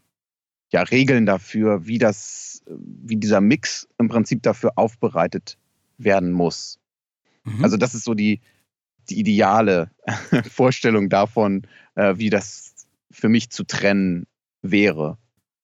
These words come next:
Speaker 1: Ich denke aber, dass man das heute beispielsweise, also so war das auch früher natürlich, ne? Also allein schon deshalb, weil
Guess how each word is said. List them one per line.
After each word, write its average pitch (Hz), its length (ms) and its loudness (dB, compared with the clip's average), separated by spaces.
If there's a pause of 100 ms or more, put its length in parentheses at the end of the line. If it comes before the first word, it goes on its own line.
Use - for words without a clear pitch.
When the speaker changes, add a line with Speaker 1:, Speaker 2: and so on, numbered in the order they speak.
(360)
Speaker 1:
Ich - 80 -12
denke 156 200 4
aber, 143 140 4
dass 120 160 0
man 127 100 4
das 104 140 -2
heute 123 320 2
beispielsweise, 92 880 0
also 107 160 2 (440)
so 117 260 -2
war 110 120 4
das 107 140 2
auch 98 120 -2
früher 117 380 2
natürlich, - 500 -4
ne? 147 220 0
Also 95 380 0
allein 95 260 2
schon 98 160 -4
deshalb, 107 420 0
weil 92 260 2